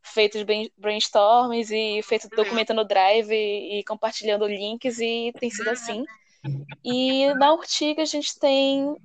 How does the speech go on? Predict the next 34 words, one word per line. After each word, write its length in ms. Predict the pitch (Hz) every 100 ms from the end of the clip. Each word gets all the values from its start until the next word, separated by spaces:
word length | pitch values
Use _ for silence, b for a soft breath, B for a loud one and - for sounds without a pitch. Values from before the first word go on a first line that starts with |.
| _ _
sou 200 | - 269
eu 160 | 220 233
e 20 |
o 60 | 226
Gustavo, 640 | 262 - 233 240 277 302
Gustavo 400 | 208 220 214 202
Aguiar, 440 | 214 208 202 208 240 -
que 80 |
é 40 | 208
jornalista 580 | 202 202 196 196 - 233
também. 380 | 202 196 240 311 _ _ _ B B B B _ _
É, 320 | 208 220 233
a 40 | 233
gente 200 | 254 -
se 160 | 277
reúne 400 | 262 254 254 254
pelo 160 | 254 247
menos 200 | 247 269
uma 100 | 277
vez 160 | 262 254
no 60 |
se-, 160 | 254 269 -
por 140 | 247
semana, 460 | - 247 240 254 262
mas 200 | 254 -
todo 240 | 269 302
dia 120 | 277
a 40 | 262
gente 200 | 254 -
tá 120 | 240
se 120 | -
falando, 420 | 233 220 214 220
trocando 340 | 226 220 233 220
ideia. 480 | 196 190 196 226